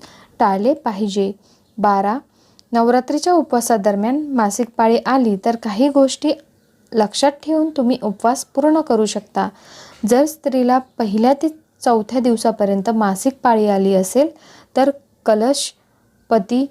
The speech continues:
किंवा भट ब्राह्मणांद्वारे स्थापित केला जाऊ शकतो. तेरा, जर नवरात्रीच्या मध्यभागी एखाद्या महिलेची मासिक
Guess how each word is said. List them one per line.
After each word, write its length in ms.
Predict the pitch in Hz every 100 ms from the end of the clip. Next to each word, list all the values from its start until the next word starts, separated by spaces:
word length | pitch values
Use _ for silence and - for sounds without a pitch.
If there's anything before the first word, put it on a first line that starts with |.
| _ _
किंवा 260 | 285 311 320
भट 320 | 277 226 262 269 -
ब्राह्मणांद्वारे 720 | 220 214 208 214 208 202 196 262
स्थापित 440 | - 220 196 254 -
केला 260 | 220 202 277
जाऊ 360 | 285 226 202 196
शकतो. 540 | 214 - - 190 202 _ _ - _ -
तेरा, 260 | 214 196 214 _ _ _ _ _ 214
जर 220 | 202 220 302
नवरात्रीच्या 760 | 285 220 208 220 262 254 320
मध्यभागी 800 | 330 277 202 233 233 220 208 196 196 _ _ _ _ _ _ _ -
एखाद्या 360 | 220 226 254
महिलेची 540 | 294 254 226 214 196 233
मासिक 420 | 226 202 -